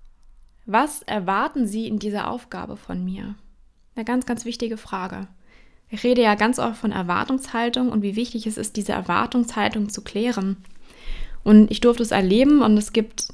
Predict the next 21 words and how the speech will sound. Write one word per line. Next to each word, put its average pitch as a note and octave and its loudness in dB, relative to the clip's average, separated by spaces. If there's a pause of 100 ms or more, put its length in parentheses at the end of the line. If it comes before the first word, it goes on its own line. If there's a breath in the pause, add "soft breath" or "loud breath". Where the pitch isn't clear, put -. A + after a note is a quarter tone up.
(120)
auch G#3 4
echt G#3 -2
eine G#3+ 0
spannende G#3+ 4
Studie A3+ 2
darüber, A#3+ 0 (1200 loud breath)
dass G#3+ 4
es G#3+ 2
nichts C4+ 6
Demotivierenderes A3 4
gibt, - -4 (560)
als G3+ 2
nicht B3+ 4
ganz B3 6
klar G#3 2
zu G3 -4
wissen, A3 0
wie G#3+ -2
die G3 0
Aufgabe F#3+ -2
aussieht. - -6